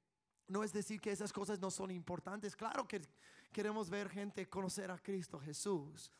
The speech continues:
Claro que queremos ver a gente bautizada y milagros suceder. Claro que sí. Pero la Biblia dice en Marcos capítulo dieciséis que estas obras seguirán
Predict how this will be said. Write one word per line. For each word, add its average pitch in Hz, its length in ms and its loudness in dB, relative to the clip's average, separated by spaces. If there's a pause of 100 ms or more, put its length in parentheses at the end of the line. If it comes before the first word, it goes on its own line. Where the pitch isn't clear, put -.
(180)
Claro 240 260 2
que 220 120 -2
queremos 202 280 -2 (560)
ver 180 160 0
a 175 80 -2
gente 185 220 -2
bautizada 170 840 0 (320)
y 175 160 0
milagros 196 580 2
suceder. 185 480 0
Claro 262 320 0
que 190 120 -6
sí. 151 360 -6 (1900)
Pero 208 400 2 (1080)
la 202 160 0
Biblia 226 560 -2 (120)
dice 185 340 0
en 180 100 0
Marcos 185 360 -2
capítulo 185 420 -4
dieciséis 175 580 0
que 190 300 0
estas - 540 -6 (100)
obras 180 600 0 (280)
seguirán 202 1300 -2